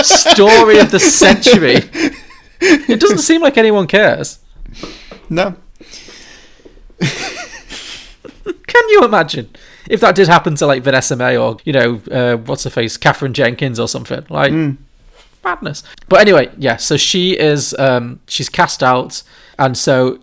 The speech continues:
Speaker 1: she somehow tracks down Charlotte, who's living in this very fancy house in the suburbs that I don't know how she's affording.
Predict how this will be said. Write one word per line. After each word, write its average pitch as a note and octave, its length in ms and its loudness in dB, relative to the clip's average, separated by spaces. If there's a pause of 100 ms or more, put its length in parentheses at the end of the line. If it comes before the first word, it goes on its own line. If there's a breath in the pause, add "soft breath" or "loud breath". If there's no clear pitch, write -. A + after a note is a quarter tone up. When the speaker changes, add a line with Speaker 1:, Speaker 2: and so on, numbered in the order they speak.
Speaker 1:
she - 140 -8
somehow G3 260 0
tracks F3+ 300 -2
down C#3+ 200 0
Charlotte, A#2+ 580 -8 (420 soft breath)
who's C3 320 -6 (200)
living C#3+ 320 -4
in C3+ 60 -6
this B2 140 -8
very F3 160 -2
fancy C#3+ 360 -8
house B2 260 -4
in B2 60 -8
the A2+ 80 -8
suburbs A2+ 460 -6
that C3 100 -8
I B2+ 60 -8
don't B2 100 -10
know A#2+ 80 -12
how A#2+ 120 -6
she's A2 140 -12
affording. A2+ 460 -10